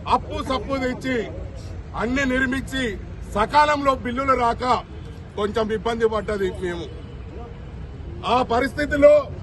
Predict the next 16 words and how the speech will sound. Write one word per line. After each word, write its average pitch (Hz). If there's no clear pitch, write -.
కొంతమంది 233
సర్పంచులు 240
అప్పులు 262
తెచ్చిన 240
పాపానికి 226
వేధింపులు 247
మొదలైతే 226
ఆత్మహత్యలు 247
కూడా 233
చేసుకున్నారు. 220
ఆ 202
ఆత్మహత్యలు 247
చేసుకున్నది 240
ప్రతిపక్షం 247
కానీ 254
పాలక 233